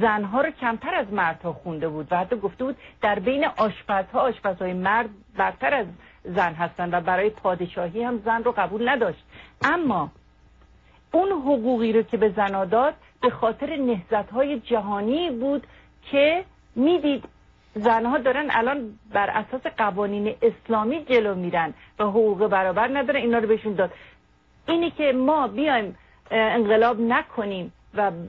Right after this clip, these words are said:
چشم بر بسیاری از مفاسد و مظالم رژیم گذشته ببندیم که این درست نیست، که چون زنها یه حقوقی رو شاه بهشون داده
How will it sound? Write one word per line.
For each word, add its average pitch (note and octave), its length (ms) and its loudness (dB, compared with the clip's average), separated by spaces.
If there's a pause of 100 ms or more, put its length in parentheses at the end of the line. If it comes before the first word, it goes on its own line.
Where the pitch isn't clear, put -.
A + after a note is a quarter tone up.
(240)
چشم C#4 400 -2
بر G#3 240 0
بسیاری A#3+ 960 0
از B3+ 200 0
مفاسد G3 720 -2
و G3 80 2
مظالم F3 600 0
رژیم E3 400 -4
گذشته D#3 460 -4
ببندیم D#3+ 800 -2 (380)
که C#4 60 -2
این C#4+ 140 2
درست B3 440 2
نیست، F3+ 220 -6 (120)
که G3+ 100 0
چون A#3 280 2
زنها G3+ 360 0
یه A3 140 4
حقوقی G3+ 380 2
رو G#3 180 4 (260)
شاه F#3+ 180 2
بهشون F3 400 -2
داده D3+ 360 0